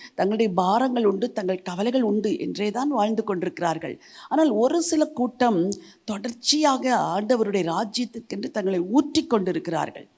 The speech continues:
சரி, இன்றைக்கு நீங்கள் ஒருவேளை அப்படிப்பட்ட அனுபவம் உள்ளவராய் இல்லாது இருக்கலாம். நீங்கள் செய்ய வேண்டுவது என்ன?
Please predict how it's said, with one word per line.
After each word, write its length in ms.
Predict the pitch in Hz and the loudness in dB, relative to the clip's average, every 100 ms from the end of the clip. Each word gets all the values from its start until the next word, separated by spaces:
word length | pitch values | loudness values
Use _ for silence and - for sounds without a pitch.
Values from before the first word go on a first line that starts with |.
| - - | -20 -8
சரி, 340 | - 160 - _ _ _ _ _ | -4 -4 -6 _ _ _ _ _
இன்றைக்கு 960 | 226 277 311 330 - 277 220 160 175 - - _ - | 0 2 4 2 2 2 4 4 0 -6 -16 _ -4
நீங்கள் 560 | 202 247 233 220 233 - - | 2 4 4 2 0 -6 -8
ஒருவேளை 460 | 185 180 208 208 | 0 0 0 -2
அப்படிப்பட்ட 720 | - - 202 180 175 - - | -4 -6 -4 -4 -4 -4 -4
அனுபவம் 600 | - 160 180 180 190 170 - | -2 2 4 6 4 4 2
உள்ளவராய் 500 | 165 165 156 175 233 - | 4 4 2 -2 -4 -4
இல்லாது 640 | 175 214 262 254 175 196 | -2 0 2 4 2 2
இருக்கலாம். 480 | 170 - - - - _ _ _ - | -2 -4 -8 -10 -14 _ _ _ -6
நீங்கள் 260 | 285 311 269 | 4 6 4
செய்ய 360 | - 175 170 156 | 2 2 2 2
வேண்டுவது 420 | 139 123 135 113 | 0 0 -4 -6
என்ன? 280 | 90 - | -8 -10